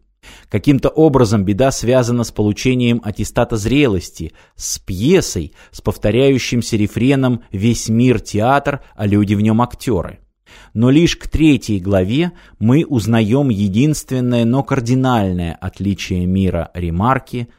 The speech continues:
от нашей действительности. В Ремарке, оканчивая школу, выпускники обязаны сыграть пьесу.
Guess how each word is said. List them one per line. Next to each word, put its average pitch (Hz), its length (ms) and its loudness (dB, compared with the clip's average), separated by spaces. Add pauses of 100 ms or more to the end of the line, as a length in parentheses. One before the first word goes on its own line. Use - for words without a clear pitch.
от - 220 -16
нашей 95 340 -4
действительности. 82 920 -8 (560)
В 98 100 -2
Ремарке, 156 680 2
оканчивая 123 760 0
школу, 175 640 0 (180)
выпускники 143 920 -2
обязаны 135 680 2
сыграть 123 500 -2
пьесу. 107 680 -2